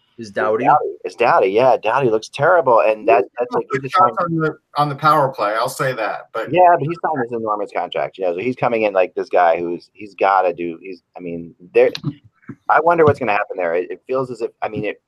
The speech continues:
Speaker 2: they really need to change their coach, and I'm sorry about Stevens or whatever, but that team is just not playing. They, they,
Speaker 3: I
Speaker 2: he's
Speaker 3: think
Speaker 2: lost.
Speaker 3: ultimately that's gonna happen. I think Blake will try and make a move if he can, but if he can't, he's gonna end up changing the coach. But again,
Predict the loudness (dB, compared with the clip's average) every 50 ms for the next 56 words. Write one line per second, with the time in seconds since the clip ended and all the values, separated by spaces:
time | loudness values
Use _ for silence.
0 | _ 0 2 2 2 2 2 2 2 4 4 2 2 0 -4 -6 -6 -6 -8 -8
1 | -10 -8 -6 -4 -4 -4 -4 -4 -4 -4 -6 -6 -8 -10 -8 -2 0 2 2 2
2 | 2 2 0 -2 -4 -12 _ -12 -10 -8 -8 -8 -6 -4 -2 0 0 0 -2 -4
3 | -2 0 0 0 0 -2 -6 -8 -8 -8 -10 -14 -6 -2 -2 -2 -2 -2 -4 -6
4 | -4 -4 -6 -8 -12 -6 -2 0 0 0 -2 -4 -6 -4 -4 -4 -4 0 0 2
5 | 2 2 0 -2 -6 -8 -6 -4 -2 -2 -2 0 0 -2 -2 -2 -4 -4 -2 0
6 | 2 2 0 0 0 0 -2 0 -2 -2 -4 -4 -2 0 0 0 0 -2 -4 -4
7 | -4 -2 0 0 2 2 0 0 -2 -2 -2 -2 -2 0 0 0 -2 -4 -6 -8
8 | -10 -14 -12 -8 -4 -4 -2 -2 -4 -4 -8 -12 -16 _ _ _ _ -6 -6 -6
9 | -6 -10 -12 -12 -8 -4 -2 -2 -2 -2 -4 -6 -6 -4 -2 -2 -2 -2 -2 -2
10 | -2 -4 -4 -6 -6 -6 -6 -6 -6 -8 -12 -12 -6 -2 0 0 0 0 -4 -6
11 | -4 -4 -2 -2 -2 0 2 2 2 2 2 0 -4